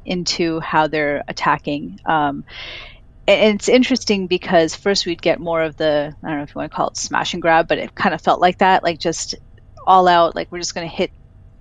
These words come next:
the company and try to get as much as we can, as many, you know, impact as many accounts as possible.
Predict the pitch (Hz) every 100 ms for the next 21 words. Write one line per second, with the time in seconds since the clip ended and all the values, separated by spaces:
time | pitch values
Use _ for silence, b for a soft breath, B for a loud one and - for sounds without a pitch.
0 | _ - - 269 - 190 185 175 175 156
1 | - 160 - 165 165 - - - 190 185
2 | 180 175 - 175 160 156 - 160 160 151
3 | 160 147 156 - 185 185 180 - 175 165
4 | - 160 160 - 170 165 165 156